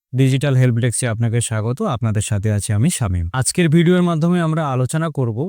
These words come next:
যদি আপনার আধার কার্ড হারিয়ে যায় বা নষ্ট হয়ে যায় এবং আপনার আধার কার্ডের সাথে যদি কোনো মোবাইল নাম্বার লিংক নাও থাকে, তাহলে আপনি কিভাবে আপনার ফোন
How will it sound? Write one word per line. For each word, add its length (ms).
যদি 340
আপনার 300
আধার 320
কার্ড 200
হারিয়ে 400
যায় 240
বা 240
নষ্ট 340
হয়ে 260
যায় 220
এবং 280
আপনার 320
আধার 260
কার্ডের 180
সাথে 280
যদি 240
কোনো 180
মোবাইল 460
নাম্বার 220
লিংক 300
নাও 340
থাকে, 320
তাহলে 300
আপনি 180
কিভাবে 440
আপনার 360
ফোন 280